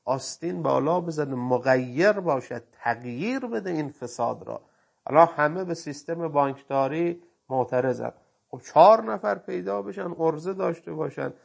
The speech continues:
بیان یه راهکاری بدن. انتقاد کردن که هنر نیست اگر پس او پیشنهاد نباشه. حضرت فرمود که: «خب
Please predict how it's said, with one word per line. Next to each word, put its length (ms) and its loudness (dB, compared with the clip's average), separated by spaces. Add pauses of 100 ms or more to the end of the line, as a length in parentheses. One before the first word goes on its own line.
(180)
بیان 260 2
یه 80 2
راهکاری 720 2
بدن. 300 -12 (120)
انتقاد 600 -4
کردن 400 -6
که 100 -8
هنر 400 -4
نیست 320 -4
اگر 380 4
پس 480 -6
او 460 -2 (460)
پیشنهاد 680 -8
نباشه. 520 -12 (380)
حضرت 200 0
فرمود 400 -2
که: 260 -4 (240)
«خب 420 2